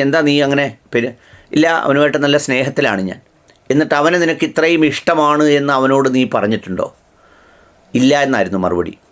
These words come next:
പ്രവാചകൻ പറഞ്ഞു, ഞാനിവിടെ നിൽക്കാം, നീ പുറകെ പോയി അദ്ദേഹത്തോട് ചേർത്ത്, നെഞ്ചോട് നെഞ്ച് ചേർത്തിട്ട്, 'നിന്നെ എനിക്കൊത്തിരി ഇഷ്ടമാണ്, നീ എനിക്കൊരുപാട് പ്രിയപ്പെട്ടവനാണ്'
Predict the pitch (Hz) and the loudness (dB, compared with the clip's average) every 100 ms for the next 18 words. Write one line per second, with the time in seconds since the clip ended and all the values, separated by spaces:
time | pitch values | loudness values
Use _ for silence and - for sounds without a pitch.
0 | _ - 113 113 127 135 139 127 120 123 | _ -8 -2 0 0 0 0 0 0 0
1 | 120 131 143 127 117 95 - - - _ | 0 0 0 2 2 -2 -4 -10 -10 _
2 | _ _ _ _ _ _ - 104 113 127 | _ _ _ _ _ _ -4 0 2 2
3 | 135 - _ _ _ - _ _ - 117 | 0 -4 _ _ _ -20 _ _ 0 2
4 | 127 139 113 110 104 87 _ _ _ _ | 2 0 0 2 0 -2 _ _ _ _
5 | _ _ - 208 220 120 117 - 95 95 | _ _ -6 -4 0 0 0 -2 -2 -2
6 | - _ _ _ _ _ _ - 135 139 | -8 _ _ _ _ _ _ -4 0 2
7 | 131 - 107 - 117 131 139 139 127 113 | 0 -4 -6 -4 -2 0 2 2 2 0
8 | 110 107 101 98 113 - 92 _ _ _ | -2 -2 -2 -2 -4 -6 -10 _ _ _
9 | _ _ _ 117 127 139 123 120 101 127 | _ _ _ 0 2 2 0 -2 -2 0
10 | 117 - 117 98 87 - _ - 117 120 | 0 0 -2 -2 -4 -12 _ -4 0 0
11 | 113 117 104 120 110 101 104 101 104 107 | 0 0 2 0 0 0 0 -2 -2 0
12 | 92 85 | -2 -6